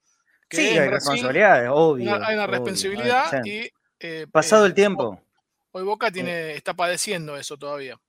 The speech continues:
Speaker 2: Sí, sí, sí. Pa-, pasado el tiempo queda, queda todavía mucho más marcado el error cometido. Pero ya, ya está, ¿eh? Hasta el propio Cassini pidió disculpas en
Speaker 1: Sí,
Speaker 2: su
Speaker 1: sí,
Speaker 2: momento.
Speaker 1: sí,
Speaker 2: Ya
Speaker 1: sí.
Speaker 2: está, la macana ya está hecha. No, no,
Speaker 1: No, pero
Speaker 2: no hay
Speaker 1: el
Speaker 2: vuelta
Speaker 1: Pulpo
Speaker 2: atrás.
Speaker 1: podría jugar, podría jugar si quisiera, pero
Speaker 2: Sí,
Speaker 1: no
Speaker 2: por
Speaker 1: puede.
Speaker 2: supuesto,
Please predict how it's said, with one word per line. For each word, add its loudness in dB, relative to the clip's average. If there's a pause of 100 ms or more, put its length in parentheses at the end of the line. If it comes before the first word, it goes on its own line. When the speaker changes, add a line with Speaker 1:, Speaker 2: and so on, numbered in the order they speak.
(220)
Speaker 2:
Sí, -6
sí, -14
sí. -14
Pa-, -8 (120)
pasado 0
el -6
tiempo -2
queda, -4 (580)
queda -2
todavía 0
mucho -6
más -2
marcado 0
el -6
error -2
cometido. -8
Pero -2 (360)
ya, -18
ya -4
está, -6
¿eh? -8
Hasta -6
el -4
propio 0
Cassini -4
pidió -4
disculpas -6
en -6
Speaker 1:
Sí, -6
Speaker 2:
su -4
Speaker 1:
sí, -4
Speaker 2:
momento. -4
Speaker 1:
sí, -6
Speaker 2:
Ya -6
Speaker 1:
sí. -8
Speaker 2:
está, -8
la 0
macana 0
ya -8
está -4
hecha. -8 (240)
No, -20 (100)
no, -20
Speaker 1:
No, -4
pero 0
Speaker 2:
no 2
hay 0
Speaker 1:
el 0
Speaker 2:
vuelta 2
Speaker 1:
Pulpo 2
Speaker 2:
atrás. 4
Speaker 1:
podría 2
jugar, 4
podría -4
jugar -2
si -10
quisiera, -10
pero -14 (140)
Speaker 2:
Sí, 2
Speaker 1:
no 2
Speaker 2:
por -2
Speaker 1:
puede. -4
Speaker 2:
supuesto, -16